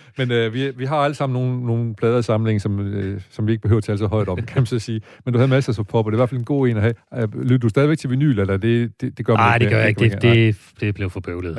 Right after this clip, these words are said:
Speaker 1: Ja.
Speaker 2: øh, for mit vedkommende, altså.
Speaker 1: Ja. Øh, så kan jeg lige sige, i tooghalvfjerds, der, øh, kommer astronauterne Cernan og Smith, de blev sat i land på månen fra Apollo sytten. Og der var vi to begge to overrasket over, da vi lige talte kort om det, det er, at det var sjette gang, amerikanerne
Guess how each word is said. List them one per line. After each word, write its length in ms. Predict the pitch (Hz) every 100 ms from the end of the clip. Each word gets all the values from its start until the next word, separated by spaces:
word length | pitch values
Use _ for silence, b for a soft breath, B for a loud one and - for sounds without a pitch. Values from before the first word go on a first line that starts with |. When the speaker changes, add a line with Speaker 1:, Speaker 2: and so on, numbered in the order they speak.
| 104
Speaker 1:
Ja. 160 | 107 87
Speaker 2:
øh, 60 | 90
for 120 | 104
mit 180 | 98 98
vedkommende, 420 | 101 101 92 85
altså. 160 | 82 - 98 113
Speaker 1:
Ja. 720 | 107 - _ _ _ _ 127
Øh, 360 | 110 113 113 113 - _
så 60 | -
kan 80 | 135
jeg 80 | 131
lige 120 | 127
sige, 180 | 143 127
i 20 |
tooghalvfjerds, 520 | - 143 107 127 131
der, 400 | 135 127 120 107
øh, 60 | 98
kommer 220 | - 107
astronauterne 500 | 98 107 120 117 101
Cernan 400 | - 117 123 123
og 80 | 95
Smith, 240 | - 131 -
de 80 |
blev 100 | 110
sat 160 | 107 110
i 40 |
land 160 | 110 120
på 80 | 117
månen 340 | 101 110 131
fra 180 | 110 -
Apollo 400 | 110 - 117 113
sytten. 440 | 113 - 180 110 92 _ _ _
Og 60 | 113
der 60 |
var 120 | 131 131
vi 60 |
to 160 | 131 151
begge 200 | 131 139
to 100 | 135
overrasket 380 | 127 127 - 127
over, 120 | 113
da 60 | 104
vi 80 |
lige 80 | 117
talte 220 | - 127
kort 240 | 127 131 123
om 100 | 123
det, 80 | 110
det 80 | 123
er, 80 |
at 140 | 123 -
det 60 |
var 60 | 113
sjette 420 | - - 135 160
gang, 120 | 117
amerikanerne 500 | 101 101 - 123 92